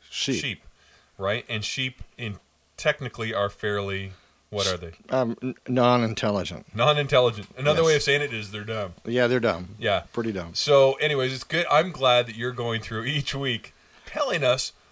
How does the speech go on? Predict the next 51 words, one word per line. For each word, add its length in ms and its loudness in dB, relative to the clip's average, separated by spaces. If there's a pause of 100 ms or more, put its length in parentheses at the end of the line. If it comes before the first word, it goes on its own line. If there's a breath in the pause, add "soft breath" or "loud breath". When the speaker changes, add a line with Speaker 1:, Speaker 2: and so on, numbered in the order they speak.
(160 soft breath)
Speaker 2:
the 140 -8
other 280 4
parts 540 6
so 120 -2
that 160 -2
hopefully 580 -2
repetition 640 -2
will 100 -6
hopefully 260 0
Speaker 1:
Yeah. 120 4
Speaker 2:
hit, 220 -6
hit 180 -4
home. 300 -6
Speaker 1:
Well, 240 6
the, 240 8
the, 260 4
the 220 2
end 260 4
goal 300 6
is 100 0
that 120 0
you'd 180 -2
be 60 0
able 100 2
to 100 -6
think 400 -4
through 240 -2
the 60 -4
book 320 -2
of, 260 -6
of 220 -4
Romans, 460 0
the 160 -2
letter 440 -2 (160)
to, 140 -2
Speaker 2:
Yeah. 120 2
Speaker 1:
of 120 -2
the, 120 0 (160)
uh, 240 0
to 160 -12
the 80 -4
Roman 300 2
church, 500 -4 (520 loud breath)
and, 480 0
uh, 140 2
walking 580 2
through 300 0
it 80 4
each 260 0
week 360 0
hopefully 640 0